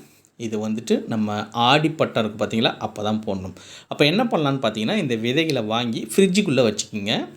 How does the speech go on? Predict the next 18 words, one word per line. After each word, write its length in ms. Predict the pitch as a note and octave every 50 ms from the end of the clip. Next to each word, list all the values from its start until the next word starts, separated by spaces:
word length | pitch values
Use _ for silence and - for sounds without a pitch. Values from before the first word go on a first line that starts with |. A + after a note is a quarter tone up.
| - - - - - - - - _ _ - -
சேவ் 180 | F#3+ F#3+ G#3+ G#3+
பண்ணி 200 | G#3 F3+ D3 B2+
வச்சிட்டிங்க 380 | A#2+ A2+ A#2 - - B2+ A#2+ A2+
அப்படின்னாக்கா, 580 | A2 G2+ G#2+ G2+ G2+ G2+ G2 - C3+ F#3 - -
அதை 280 | - - C#3+ B2+ C3 B2+
எடுத்து 500 | C3 C#3 E3+ - - D#3 G3 - - -
நம்ம 380 | C3 B2 A#2+ C#3+ F#3 D3 A#2 A#2
ஆடிப்பட்டத்தில் 500 | A#2+ A2+ A2 G2+ - F#2+ G#2+ A2+ A2 -
போடலாம். 500 | - G2 F#2+ F#2+ A#2 F3 - - - -
கூடவே 480 | - G3+ G#3+ G#3+ F#3+ E3+ F#3 A3+ - - - B2+
மரவெண்டை 520 | C3+ C#3+ D#3 G3+ G#3+ A3+ G#3+ G3 F#3 E3 C#3+
விதைகளும் 460 | A#2+ A2+ A2+ G#2+ A2+ D3+ G#3+ - - -
ஆடிப்பட்டத்தில் 800 | A#2+ B2 C3+ C#3+ D3+ D3 - A#2 - - - - A2+ G#2+ G#2+ -
போட்டால் 420 | - A#2 A#2+ A#2+ - B2+ A#2 A2
தான் 180 | A2 D3+ G#3 -
அது 160 | - B2 A#2
வந்து 220 | A2+ A2+ A#2+ C3
முளைச்சி 640 | B2 A#2+ A2+ A#2 B2 B2+ B2 - - F3+ B3+ F4 G4